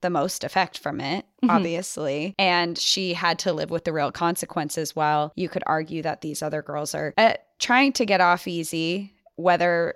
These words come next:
Speaker 1: they do have a mental illness, which it does sound like they probably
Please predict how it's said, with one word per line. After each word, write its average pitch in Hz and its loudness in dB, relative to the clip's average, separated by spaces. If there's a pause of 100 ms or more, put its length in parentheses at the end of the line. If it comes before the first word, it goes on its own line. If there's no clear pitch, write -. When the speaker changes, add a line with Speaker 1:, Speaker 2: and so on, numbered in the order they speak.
(140)
Speaker 1:
they 180 6
do 170 -4
have 175 2
a 170 0
mental 165 -2
illness, 165 0
which - -2
it 254 0
does 254 2
sound 190 0
like 170 -4
they 170 2
probably 165 0